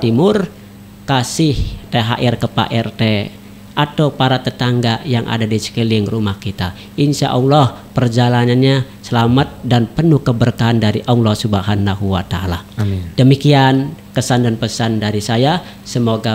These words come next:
Speaker 1: bermanfaat
Speaker 2: Amin.
Speaker 1: untuk para pemirsa.
Speaker 2: Baik, sahabat-sahabat, barusan kita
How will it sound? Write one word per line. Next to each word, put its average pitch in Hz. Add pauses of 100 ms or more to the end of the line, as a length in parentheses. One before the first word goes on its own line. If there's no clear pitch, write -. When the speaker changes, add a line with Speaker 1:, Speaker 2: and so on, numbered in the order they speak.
Speaker 1:
bermanfaat 110
Speaker 2:
Amin. -
Speaker 1:
untuk 117
para 104
pemirsa. 92 (1200)
Speaker 2:
Baik, 113
sahabat-sahabat, 117 (400)
barusan 98 (240)
kita 82